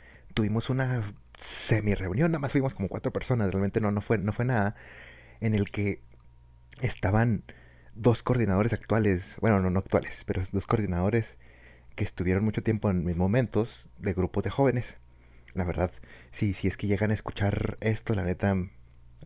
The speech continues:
pues un saludo también a ustedes, hermanos, que pues gracias a ustedes y a la otra persona que voy a hablar más adelante, que, que decidí hacer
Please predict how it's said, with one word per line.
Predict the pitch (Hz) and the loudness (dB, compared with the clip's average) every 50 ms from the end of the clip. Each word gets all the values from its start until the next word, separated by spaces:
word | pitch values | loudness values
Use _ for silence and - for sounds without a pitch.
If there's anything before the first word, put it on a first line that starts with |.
| 107 98 | -8 -4
pues | - 95 - - | -4 -4 -2 -2
un | 92 92 | -4 -2
saludo | - 104 101 104 107 | 0 2 2 2 2
también | - - 90 92 | 2 0 2 2
a | 104 | 0
ustedes, | 101 - 117 120 123 | 0 2 0 2 2
hermanos, | 135 135 135 143 151 180 - | 2 0 2 2 2 0 -2
que | - - 98 | -2 -8 -6
pues | - 95 - - | -6 -8 -6 -4
gracias | - 92 98 120 113 - | -4 -2 -2 -2 -2 -2
a | 101 | -4
ustedes | - - - 107 113 120 113 - - - - - - - - - - - | -4 0 2 4 4 4 2 0 -6 -16 -18 -18 -18 -20 -20 -20 -10 -4
y | - 113 | -2 0
a | 95 90 | 2 2
la | 87 85 | 2 2
otra | 85 - 95 | 2 0 -2
persona | - - - 104 101 104 101 | -2 -2 0 0 0 0 0
que | - | 0
voy | 95 101 | -2 0
a | |
hablar | 104 104 98 98 | 2 2 2 0
más | 98 101 | 0 -2
adelante, | - 95 90 98 104 - - 151 - - - - | -2 -2 -2 -2 -2 -2 -4 -6 -6 -6 -12 -8
que, | - 90 87 | -6 -6 -6
que | - - - 92 | -6 -6 -4 -4
decidí | 90 90 - - 87 87 90 95 98 | -4 -4 -4 -4 -2 -2 0 0 0
hacer | 92 - - 98 - - | 0 0 -2 -4 -4 -4